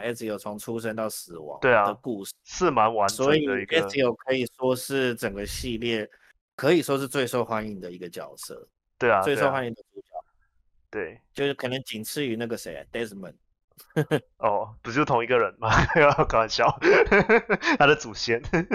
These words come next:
Speaker 1: 先。
Speaker 2: <laughs> 对，对。然后我是觉得
Speaker 1: 那你为什么会觉得，为什么会把它放在第一名？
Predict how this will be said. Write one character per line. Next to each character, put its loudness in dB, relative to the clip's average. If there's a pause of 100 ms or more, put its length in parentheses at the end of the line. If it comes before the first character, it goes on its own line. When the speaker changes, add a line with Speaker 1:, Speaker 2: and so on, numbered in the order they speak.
(1080)
Speaker 1:
先。 -2
Speaker 2:
<laughs> -8
对， 2
对。 -8 (440)
然 0
后 6
我 2
是 0
觉 2
得 -
Speaker 1:
那 6
你 -
为 2
什 -12
么 -20
会 -4
觉 -2 (140)
得， -2
为 -2
什 -4
么 -6
会 -4
把 -6
它 -6
放 -6
在 -8
第 -16
一 -16
名？ -20